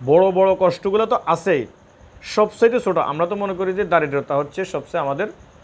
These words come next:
সবচেয়ে বড় দুঃখের কারণ, সবচেয়ে বড় কষ্টের কারণ, কিন্তু সত্তরটার মাঝখানে এটাই হলো সবচেয়ে নিম্নটা, সবচেয়ে ছোটটা। তাহলে দোয়াটা কি?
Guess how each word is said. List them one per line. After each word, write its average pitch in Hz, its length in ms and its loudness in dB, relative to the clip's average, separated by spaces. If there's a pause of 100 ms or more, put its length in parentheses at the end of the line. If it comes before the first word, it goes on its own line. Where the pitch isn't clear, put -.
(120)
সবচেয়ে 233 400 0
বড় 202 220 6
দুঃখের 143 340 -6
কারণ, 113 280 -6 (100)
সবচেয়ে 196 320 -6
বড় 180 240 2
কষ্টের 160 300 -8
কারণ, 107 200 -6 (480)
কিন্তু 202 520 0
সত্তরটার 202 840 -2
মাঝখানে 185 840 -4 (320)
এটাই 240 220 4
হলো 247 140 2
সবচেয়ে 180 360 -4
নিম্নটা, 127 460 -6
সবচেয়ে 160 360 -8
ছোটটা। 110 360 -6 (640)
তাহলে 160 220 4
দোয়াটা 156 300 2
কি? 185 220 -4